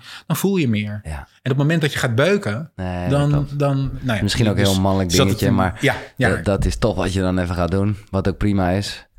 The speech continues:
Speaker 2: Maar het zit hem juist ook wel in dat... In die souplesse. Casper deed een keer zo'n oefening, die zal je ongetwijfeld kennen, ik weet niet of de naam even voorbij je, eigenlijk steeds kleiner gaat ademen.
Speaker 1: Ja,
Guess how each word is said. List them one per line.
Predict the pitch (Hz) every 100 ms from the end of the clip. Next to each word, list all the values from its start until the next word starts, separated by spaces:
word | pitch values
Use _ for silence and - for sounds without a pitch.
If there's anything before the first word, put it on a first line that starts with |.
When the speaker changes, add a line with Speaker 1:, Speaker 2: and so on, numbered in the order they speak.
| - -
Speaker 2:
Maar | 90 87
het | -
zit | 98
hem | 95
juist | 90 92 -
ook | - 92
wel | 92 90 87 80
in | 90
dat... | 85 82 - - _ _ - - _
In | 90
die | 92
souplesse. | 87 - 90 87 -
Casper | - 98 -
deed | 92 92
een | 90
keer | 90 92
zo'n | 90 87
oefening, | 90 90 87 85
die | 85
zal | 85
je | 85
ongetwijfeld | 85 82 85 82
kennen, | 90 87
ik |
weet | 87
niet | 82
of | 87
de | 87
naam | 87 87
even | 82
voorbij | 85 90 85
je, | 82 - - - _ _ _
eigenlijk | - 107 -
steeds | - - - 127 127 - -
kleiner | 120 120 120 104
gaat | - 90 -
ademen. | 95 92 80 165
Speaker 1:
Ja, | 190